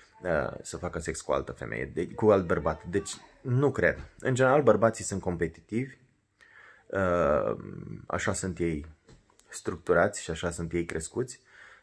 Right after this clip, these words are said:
Uh, există ierarhii sociale, el știe fiecare bărbat exact cam pe unde este locul lui, uh, știe exact cam care e plaja lui, unde poate să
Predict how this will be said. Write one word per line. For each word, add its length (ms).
Uh, 720
există 420
ierarhii 400
sociale, 720
el 200
știe 500
fiecare 400
bărbat 420
exact 420
cam 180
pe 100
unde 260
este 320
locul 280
lui, 260
uh, 580
știe 380
exact 300
cam 160
care 180
e 100
plaja 360
lui, 360
unde 600
poate 360
să 440